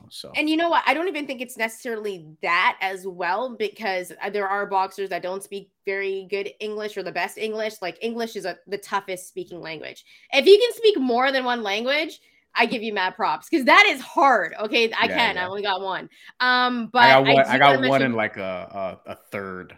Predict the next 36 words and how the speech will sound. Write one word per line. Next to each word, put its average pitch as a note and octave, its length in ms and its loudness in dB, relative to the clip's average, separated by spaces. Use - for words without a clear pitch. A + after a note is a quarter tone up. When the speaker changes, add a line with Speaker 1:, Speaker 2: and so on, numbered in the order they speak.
Speaker 1:
Spanish B2 500 -4
is F#2 140 -18
rough, F#2+ 400 -8
but, F2+ 100 -16
like, F2+ 160 -10
Speaker 2:
No, E4 80 0
Speaker 1:
I'm, B4+ 140 0
Speaker 2:
you A#4 240 -4
know B4+ 60 -2
Speaker 1:
you - 20 -2
Speaker 2:
what? C#5 140 -2
Speaker 1:
know. - 100 -10
Speaker 2:
I, F#4 320 -2
I D4+ 80 -2
can B4+ 220 -6
understand C#4 420 -4
a G#3+ 80 -12
couple G#3 240 -8
of F#3 80 -6
other F3 240 -6
languages. F3+ 500 -10
You G#3+ 60 -8
know F#3+ 80 -8
what F3+ 60 -4
I F3+ 80 -4
mean? F#3+ 280 -8
Okay. D#4 220 2
Anyways, C4+ 320 0
that's A3 160 -6
not A#3+ 140 -6
the - 80 -12
point. F3+ 360 -10
The G#3+ 100 -2
point D#4+ 340 -4
here B3 240 -2
is F3+ 400 -4